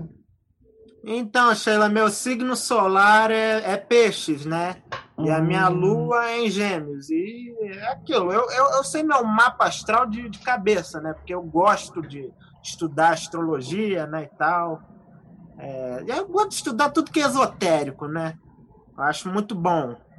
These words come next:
Speaker 2: Você gosta de se estudar, hein? Você não vai pirar um dia, não? De, de se estudar também tanto, não?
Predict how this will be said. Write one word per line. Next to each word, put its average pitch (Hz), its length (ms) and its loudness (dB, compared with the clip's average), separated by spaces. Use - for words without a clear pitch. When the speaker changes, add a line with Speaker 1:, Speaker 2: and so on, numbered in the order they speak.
Speaker 2:
Você 226 340 2
gosta 262 480 4
de 277 140 4
se 285 200 0
estudar, 269 640 4
hein? 226 140 4
Você 277 180 0
não 302 80 4
vai 302 200 4
pirar 254 380 4
um 240 80 4
dia, 220 300 4
não? 254 300 4
De, 196 140 2
de 190 460 0
se - 580 -4
estudar 226 560 2
também 208 440 2
tanto, 208 360 2
não? 277 460 2